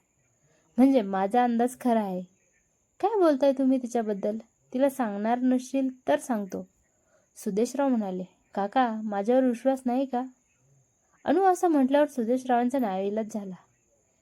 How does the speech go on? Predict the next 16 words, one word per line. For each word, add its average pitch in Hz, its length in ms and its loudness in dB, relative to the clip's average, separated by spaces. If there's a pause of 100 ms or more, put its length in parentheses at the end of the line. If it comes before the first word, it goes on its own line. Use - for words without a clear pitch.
(140)
त्यांनी 294 180 2
विश्वासरावांना 262 800 2
खुणावले. 190 360 0 (1200)
त्यांनी 226 180 2
बोलायला 226 400 2
सुरुवात 208 380 -2
केली. 185 240 -6 (760)
माझा 285 220 2
धाकटा 269 340 -2
मुलगा 202 300 0 (160)
अर्जुन, 190 320 -6 (840)
मी 330 120 0
त्याच्यासाठी 262 520 2
स्थळ 247 300 -2
शोधतो 214 340 -6
आहे. 185 220 -6